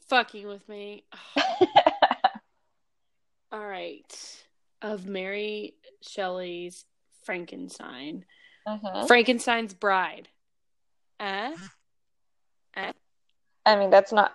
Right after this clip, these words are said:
Speaker 2: that's not her, her book. That's,
Speaker 1: But
Speaker 2: that's
Speaker 1: you
Speaker 2: another thing completely.
Speaker 1: Oh, The Bride of Frankenstein.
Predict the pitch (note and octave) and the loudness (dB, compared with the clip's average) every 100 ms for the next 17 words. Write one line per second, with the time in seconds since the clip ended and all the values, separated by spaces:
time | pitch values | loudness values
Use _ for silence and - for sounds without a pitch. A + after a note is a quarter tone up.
0 | - G#3 - G3 - - G3 F#3 F3 G3 | 6 6 6 2 2 8 12 12 10 6
1 | - _ _ _ _ _ _ - F#2+ - | -8 _ _ _ _ _ _ -2 0 8
2 | F#2 - - - C4+ _ _ - - - | 8 8 2 -18 -20 _ _ -2 0 0
3 | C4+ - - F3+ F3 - E3+ F3 - - | -2 0 4 4 6 4 0 -2 -4 -6
4 | G3 - - D#4 A3 A3 B3 C4+ B3 A#3 | -4 0 2 2 0 -6 2 2 4 2
5 | C4+ C#4+ C#4+ C#4+ C#4+ C4+ B3 G#3 F#3+ | 0 -6 -10 -10 -12 -12 -10 -10 -12